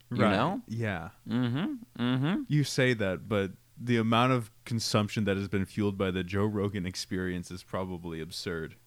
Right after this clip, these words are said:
Speaker 1: Yeah, but, but, like, I'm also an avid listener of podcasts. I've never gone and bought a product because of a,
Speaker 2: J C,
Speaker 1: a pre-roll ad.
Speaker 2: you're just listening to the wrong podcasts.
Speaker 1: Yeah?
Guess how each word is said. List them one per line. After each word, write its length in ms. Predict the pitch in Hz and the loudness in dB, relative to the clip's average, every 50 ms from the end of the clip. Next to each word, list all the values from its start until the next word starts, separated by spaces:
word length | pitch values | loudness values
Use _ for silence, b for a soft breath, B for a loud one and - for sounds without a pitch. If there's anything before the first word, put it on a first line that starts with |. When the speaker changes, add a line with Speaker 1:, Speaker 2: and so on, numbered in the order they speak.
| _ _ - - _ _ _ - - | _ _ -20 -20 _ _ _ -12 -8
Speaker 1:
Yeah, 200 | - 135 - 170 | -6 -2 -2 -2
but, 220 | 123 101 - 120 - _ _ _ _ _ _ _ _ _ _ - - _ _ - | -2 -2 -4 -8 -8 _ _ _ _ _ _ _ _ _ _ -20 -20 _ _ -2
but, 300 | 117 113 135 131 - - | 2 6 6 6 6 8
like, 240 | 123 123 120 - - _ _ - | 6 6 6 4 -2 _ _ 6
I'm 220 | 123 143 147 139 | 6 6 8 8
also 400 | 131 127 131 - - 117 113 107 | 8 8 8 6 6 6 4 4
an 100 | 107 - - | 4 4 6
avid 320 | 101 107 113 113 110 104 107 | 6 8 8 6 4 2 2
listener 360 | 113 117 - - - 101 98 | 0 0 0 0 -4 -6 -6
of 100 | 95 - | -6 2
podcasts. 960 | - - 139 147 139 123 - - - - - - - - - - - - - b b b b b b b b - - | 6 8 8 8 8 4 0 -2 -4 -4 -4 -6 -8 -10 -10 -12 -14 -18 -20 b b b b b b b b 4 8
I've 340 | 123 139 143 123 107 95 | 8 8 8 6 2 -2
never 880 | 95 92 98 101 104 107 107 107 110 120 160 180 139 135 104 - - - - - - - - b b b b b b b - - 117 110 | -4 -2 0 2 4 4 6 8 8 10 10 10 10 10 8 8 6 0 -14 -20 -20 -20 -20 b b b b b b b -6 -4 2 6
gone 320 | 101 123 117 135 143 131 | 8 10 10 10 8 8
and 240 | 123 113 113 110 104 | 6 6 4 4 8
bought 220 | 98 120 123 131 123 | 10 10 10 12 10
a 80 | 120 117 | 8 6
product 480 | - - 123 117 123 120 107 - - | 6 6 8 8 10 10 8 6 4
because 340 | - 117 - - 135 120 110 | 0 0 2 2 2 2 2
of 100 | 117 107 104 | 2 4 4
a, 140 | 98 95 98 | 4 4 4
Speaker 2:
J 60 | 95 | 2
C, 340 | - - - 90 85 80 - | -2 -4 -4 -4 -4 2 4
Speaker 1:
a 80 | 123 123 | 2 2
pre-roll 760 | - - - - 151 170 180 160 123 117 107 95 92 85 | 2 0 -2 2 2 4 4 4 6 6 6 6 4 4
ad. 340 | 60 90 95 85 80 - - - | 2 2 2 2 -2 -4 -2 0
Speaker 2:
you're 100 | 120 120 | 0 2
just 320 | 117 131 131 - - - | 2 2 2 2 0 0
listening 460 | 117 113 113 113 - - 110 104 101 90 | 2 2 2 2 0 0 0 0 0 -2
to 100 | - 92 | -4 -4
the 100 | 92 90 | -4 -4
wrong 420 | 87 87 95 90 87 90 92 92 | -2 -2 0 0 2 0 0 -2
podcasts. 640 | 85 - 85 82 85 85 - - 78 76 - - - - | -4 -4 -6 -6 -6 -6 -8 -10 -10 -10 -10 -12 -8 -2
Speaker 1:
Yeah? 540 | 117 120 123 123 127 151 185 269 339 320 277 | 2 6 8 8 8 8 6 6 4 0 -4